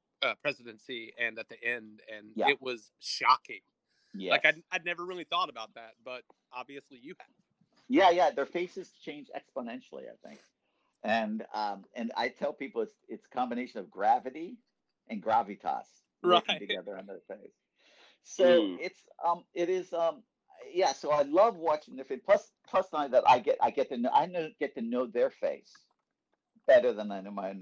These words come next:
Speaker 2: my, my own face.
Speaker 1: Right, <laughs> right.
Speaker 2: Because I'm, I look at 'em for, like, three or four hours at a time. 'Cause when I'm drawing, I have photos of them on my screen in front of me. And, uh, and, and in fact, I don't know about you guys. I mean, I look at them for, like, three, four hours at a time.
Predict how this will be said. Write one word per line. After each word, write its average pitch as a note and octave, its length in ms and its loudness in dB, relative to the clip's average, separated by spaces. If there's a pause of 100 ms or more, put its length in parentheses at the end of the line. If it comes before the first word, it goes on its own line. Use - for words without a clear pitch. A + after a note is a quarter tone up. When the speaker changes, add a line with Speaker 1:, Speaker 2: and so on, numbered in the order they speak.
(200)
Speaker 2:
my, E2 220 -10 (200)
my F2 140 -12
own F2 100 -14
face. E3+ 100 -12
Speaker 1:
Right, D#3+ 100 -6 (240)
<laughs> - 180 -20
right. - 200 -8
Speaker 2:
Because D3+ 260 -2
I'm, D#3+ 280 0
I - 120 8
look G4+ 260 4
at B3+ 160 8
'em F3 80 2
for, F3 120 -6
like, F3 200 -2
three F#3+ 160 0
or G3 60 0
four F3+ 260 2
hours D#3+ 300 0
at E3+ 80 -12
a G3 60 -12
time. A#3 380 -8
'Cause B2 120 -20
when C#3 100 -4
I'm C#3 120 -8
drawing, D#3 420 0
I B2 80 -2
have C3 200 2 (480)
photos E3+ 360 6
of A2 120 2
them G#2+ 140 -4
on G#2+ 180 0
my G#2 140 -6
screen C#3 460 -10
in F2+ 100 -10
front D3+ 220 -12
of F#2 100 -12
me. C2 240 -18 (600)
And, A#2+ 460 0 (180)
uh, A2+ 400 -2 (400)
and, C#3+ 200 -10
and C#3+ 140 -4
in C#3+ 40 -10
fact, D#3 240 2
I D#3 100 0
don't F#3 120 -4
know D3 60 0
about C3 160 4
you E3+ 80 4
guys. A#2 260 6
I A#2+ 40 -8
mean, A2+ 140 -6
I B2 120 2
look F3 180 -2
at B2 140 -12
them B2+ 220 -6
for, B2 80 -16
like, G#2+ 140 -8 (100)
three, B2 200 -14
four A#2 120 -4
hours A#2+ 180 -4
at B2 60 -16
a - 20 -20
time. B2+ 240 -10